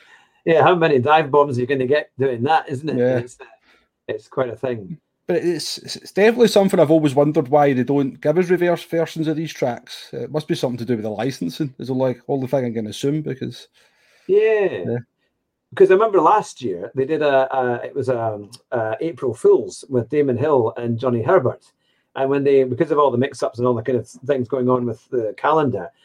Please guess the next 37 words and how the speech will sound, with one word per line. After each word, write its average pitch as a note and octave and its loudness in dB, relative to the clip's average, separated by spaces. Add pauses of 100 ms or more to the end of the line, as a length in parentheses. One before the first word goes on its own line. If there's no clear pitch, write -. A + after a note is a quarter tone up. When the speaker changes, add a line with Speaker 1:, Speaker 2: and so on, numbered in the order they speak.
(280)
Speaker 1:
um, B2 2
Speaker 2:
Mm-hmm. D3+ 2
Speaker 1:
they B2+ 4
said D3+ 0
they C#3 2
were B2+ 0
going D3 -2
to C3+ 0
do C3 2
Silverstone. A#2 0 (360)
Uh, B2 2
the A#2+ -4
second D#3+ 2
race C3 0
was A#2+ -4
going B2 0
to A#2+ -8
be A#2+ 0 (140)
reverse, A#2+ 0 (360)
the B2+ 0
other B2+ 4
way B2 6
around, C#3 2
and, G#2+ -10
and, B2 -4
uh, A#2 0
and B2+ 0
they, C3 0
they C3+ 2
were D#3+ 6
doing G3+ 2
it B2 -2
seriously G3 0
in A#2+ -4
this A2+ -6
video. A#2+ 2
Speaker 2:
Right. C#3 4